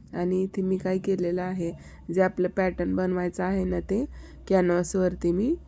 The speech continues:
कट करून घेतलेलं आहे आणि कॅनव्हास आपल्या अस्तरच्या फॅब्रिक, फॅब्रिकला स्टिच करून,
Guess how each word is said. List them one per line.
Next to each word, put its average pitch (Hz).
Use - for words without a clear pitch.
कट 185
करून 185
घेतलेलं 180
आहे 190
आणि 180
कॅनव्हास 185
आपल्या 196
अस्तरच्या 185
फॅब्रिक, 180
फॅब्रिकला 175
स्टिच 175
करून, 190